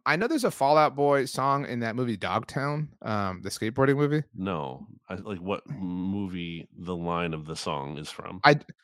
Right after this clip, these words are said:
Speaker 1: did you not hear the story that I just told literally
Speaker 2: No,
Speaker 1: five
Speaker 2: I wasn't
Speaker 1: seconds ago?
Speaker 2: listening.
Speaker 1: Oh my gosh. I literally told a story that I had heard this song. I had never seen Dirty Dancing. And then when I saw Dirty Dancing, like, five or six years, I hope everybody heard this sequence because this was really
Speaker 2: <laughs>
Speaker 1: frustrating.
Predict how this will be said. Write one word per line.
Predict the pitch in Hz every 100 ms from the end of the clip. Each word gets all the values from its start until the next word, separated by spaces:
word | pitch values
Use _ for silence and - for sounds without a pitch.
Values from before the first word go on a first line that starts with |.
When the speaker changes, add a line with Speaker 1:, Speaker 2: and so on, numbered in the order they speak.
| _
Speaker 1:
did | 131 117
you |
not | 165 147 156
hear | 170
the | 139
story | - 151 147
that | 120 104
I | 98
just | 127 120 -
told | 123 95
literally | 104 135 131 123
Speaker 2:
No, | 80
Speaker 1:
five | 113 107
Speaker 2:
I |
wasn't | 98
Speaker 1:
seconds | 95
ago? | 92
Speaker 2:
listening. | 90 90 82 - _ _ _ 135
Speaker 1:
Oh | 135
my | 117
gosh. | 110 107 -
I | 127 127
literally | 127 175 180
told | 160 160
a | 151
story | - 156 127 110 -
that | 120 117 110 - _ -
I | 117
had | 117 - 113
heard | 139
this | 151 139
song. | 131 123
I |
had | 120
never | 113 123 147
seen | - 160
Dirty | 131 123
Dancing. | 120 123 127 101 80 - _ _ -
And | 131
then | 131
when | 123
I | 113
saw | - 165 185
Dirty | 156 123
Dancing, | 110 107 104 113
like, | 107
five | - 123
or | 123
six | - 123
years, | 131
I | -
hope | 147 262 -
everybody | 196 247 226 190
heard | 160 180
this | 143 -
sequence | - - 185 120 87
because | 139 139
this | 139 220
was | 160 165
really | 196 185 160 -
Speaker 2:
<laughs> | - 151
Speaker 1:
frustrating. | - 165 - 135 113